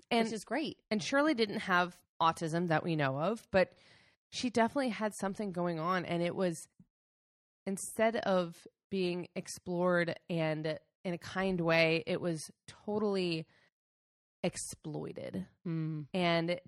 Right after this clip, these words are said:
Speaker 1: it means a lot to me, too, that, like, movies were made about both of them, and one was extremely exploitative 'cause it was based on things that weren't really real.
Speaker 2: Yeah.
Speaker 1: And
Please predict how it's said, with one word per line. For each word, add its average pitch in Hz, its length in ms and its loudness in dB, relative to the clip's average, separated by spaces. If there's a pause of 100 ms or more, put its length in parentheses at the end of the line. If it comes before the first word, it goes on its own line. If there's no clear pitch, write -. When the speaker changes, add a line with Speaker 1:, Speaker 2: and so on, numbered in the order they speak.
(100)
Speaker 1:
it 202 140 -6
means 220 280 -2
a 208 40 -4
lot 185 300 4
to - 120 -6
me, 165 120 0
too, 202 280 -2
that, 165 180 0
like, 160 200 -2 (120)
movies 190 480 2
were 170 140 0
made 160 240 2
about 156 260 0
both 160 240 2
of 160 160 -4
them, 143 400 -2 (400)
and 165 220 -2
one 160 340 2
was 151 480 0 (500)
extremely 160 520 -2
exploitative 156 560 -4
'cause 165 160 -4
it 156 60 -2
was 147 120 -4
based 151 380 -2
on 151 300 -4 (720)
things 190 260 0
that 180 140 0
weren't 170 220 -2
really 165 220 -2
real. 147 400 -2 (460)
Speaker 2:
Yeah. 170 220 0 (380)
Speaker 1:
And 180 280 2